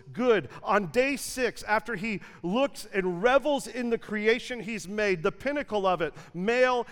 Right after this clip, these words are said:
and female, and you know what it says he does? He sits back and looks at it and says, "This is very good."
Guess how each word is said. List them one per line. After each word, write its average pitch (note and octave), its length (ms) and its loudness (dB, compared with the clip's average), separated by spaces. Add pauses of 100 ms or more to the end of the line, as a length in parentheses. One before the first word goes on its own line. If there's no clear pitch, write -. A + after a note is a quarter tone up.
and G3 180 -4
female, A#3 540 -2
and F3 100 0
you G3+ 60 0
know A3+ 80 2
what A#3 80 2
it A3+ 80 -8
says A#3 260 -4
he A3+ 140 -10
does? B3 340 -4 (140)
He G#3 180 -4
sits - 540 -8
back A3 420 0 (140)
and F#3+ 240 2
looks C4 280 2
at G3+ 160 4
it G3 120 -4
and F3+ 120 -6
says, F#3 280 -2 (160)
"This A#3+ 560 -2 (160)
is D#3 160 -2
very A3+ 760 0 (800)
good." A#2+ 300 -4